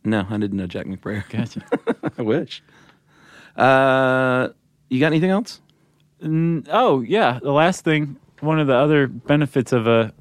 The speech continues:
Speaker 2: um, cave home, it's very difficult to break into, <laughs> which is sad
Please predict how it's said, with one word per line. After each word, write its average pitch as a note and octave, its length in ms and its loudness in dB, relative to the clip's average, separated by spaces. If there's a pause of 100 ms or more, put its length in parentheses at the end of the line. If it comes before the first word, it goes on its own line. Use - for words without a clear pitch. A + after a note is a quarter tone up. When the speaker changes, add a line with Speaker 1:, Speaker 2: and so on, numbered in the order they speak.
(160)
Speaker 2:
um, A2 420 -4 (200)
cave D3+ 260 0
home, B2+ 300 0 (340)
it's - 100 -20
very C#3+ 340 4
difficult C#3+ 420 -2
to D3 60 -6
break D3 300 -2
into, C3 380 -8 (420)
<laughs> - 580 -20
which D3+ 180 -2
is D#3 100 -2
sad C#3 440 0